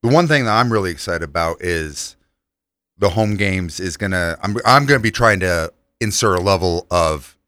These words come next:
energy because I'm removing myself from a coaching position and I'm gonna be up in the booth. And that's one thing that I realize is a strong strength of mine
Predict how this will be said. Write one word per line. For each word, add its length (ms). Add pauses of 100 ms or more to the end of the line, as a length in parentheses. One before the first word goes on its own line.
energy 640 (480)
because 520
I'm 340
removing 440
myself 400
from 160
a 20
coaching 480 (160)
position 680 (520)
and 260
I'm 240
gonna 120
be 160
up 120
in 60
the 60
booth. 460 (720)
And 580 (540)
that's 280
one 220
thing 400
that 380 (260)
I 140
realize 540
is 120
a 60
strong 480
strength 520
of 80
mine 460